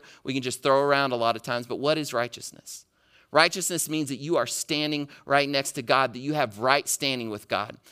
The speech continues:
that, that you, that God sees you as right with him, that you are okay with God. And what is gonna protect your heart and protect your emotions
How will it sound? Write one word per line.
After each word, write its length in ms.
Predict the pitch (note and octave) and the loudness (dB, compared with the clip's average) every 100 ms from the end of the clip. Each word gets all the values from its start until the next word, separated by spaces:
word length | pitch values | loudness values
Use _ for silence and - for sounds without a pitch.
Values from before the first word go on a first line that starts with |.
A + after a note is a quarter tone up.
| - - | -8 2
that, 200 | C3 - - | 2 2 4
that 240 | D#3 C#3 | 6 6
you, 380 | D3 E3 F3 D#3+ - | 0 2 2 2 2
that 220 | D#3 C3+ | 4 6
God 320 | D#3 D#3+ F3 | 6 6 4
sees 440 | - - F3+ D#3+ C#3 | 0 -2 -2 -4 0
you 140 | D3 | 0
as 140 | - A#2 | 0 -2
right 480 | A2 B2 D3 D#3 - | 0 4 6 4 -2
with 220 | C#3 - | -6 -2
him, 180 | C#3 B2 | -2 0
that 80 | |
you 220 | A#2+ D#3+ D#3 | -4 4 6
are 180 | C3+ | 6
okay 460 | D3+ D3+ C#3+ D#3 C3+ | 6 4 2 2 2
with 240 | B2+ - | 0 0
God. 260 | D#3 C3+ A#2+ - - | 4 4 4 -2 -4
And 100 | D3+ | 4
what 140 | E3+ F#3+ | 6 6
is 80 | |
gonna 180 | F#3 F#3 | 2 0
protect 500 | D#3 B2+ - F#3+ - | -2 -4 2 2 2
your 120 | C#3+ | -4
heart 520 | G#2 - E3 G3+ A#3 - - - | -4 0 4 6 4 -4 -16 -8
and 100 | D3 | -4
protect 400 | C#3 F3+ E3+ D#3+ | 2 2 2 2
your 120 | A#2 | 2
emotions 800 | G#2+ B2 E3+ G3+ - A#3 A3+ | 2 2 2 0 -4 -4 -6